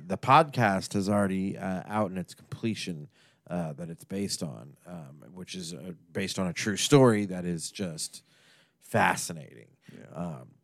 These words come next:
Speaker 1: a story of, um, I mean, I, I don't wanna spoil it. It's, but it's a story of a very, um, very inappropriate doctor-patient relationship,
Speaker 2: Oh,
Speaker 1: uh,
Speaker 2: okay.
Speaker 1: involving a psychiatrist.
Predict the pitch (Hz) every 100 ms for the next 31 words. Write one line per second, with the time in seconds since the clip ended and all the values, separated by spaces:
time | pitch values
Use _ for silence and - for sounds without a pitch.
0 | _ _ _ _ _ _ - - 95 -
1 | 107 90 90 87 85 80 71 - - 87
2 | 82 73 76 101 117 131 139 143 151 147
3 | 113 90 - - 69 65 65 80 - 92
4 | 92 98 92 - 95 - 117 107 104 95
5 | 92 82 98 98 98 92 95 78 90 82
6 | 80 80 _ _ _ _ _ - 113 120
7 | 117 113 107 - 104 107 92 85 98 95
8 | 95 - 95 85 - 64 87 80 - -
9 | 76 - 73 69 - _ - 85 110 113
10 | 98 - 87 85 90 82 87 82 90 82
11 | 92 85 - - - - -